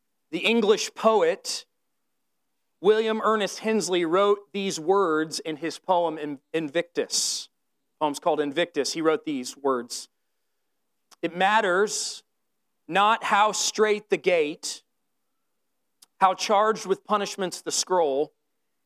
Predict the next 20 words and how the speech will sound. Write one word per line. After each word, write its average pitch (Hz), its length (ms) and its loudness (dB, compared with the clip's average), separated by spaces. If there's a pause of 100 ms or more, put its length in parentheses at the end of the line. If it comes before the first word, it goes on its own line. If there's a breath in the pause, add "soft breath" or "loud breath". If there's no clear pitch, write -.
(1000)
I 175 140 4
am 196 140 -2
the 180 60 0
master 185 500 2
of 190 120 0
my 196 180 2
fate. - 600 -4 (1400)
I 147 80 0
am 143 80 -2
the 139 80 -6
captain 143 600 -4
of 127 160 -12
my 127 140 -8
soul." 101 340 -14 (1900)
Those 226 480 4
are 196 360 4
words 185 800 2
that 180 260 0
were 175 140 2
meant 214 640 -4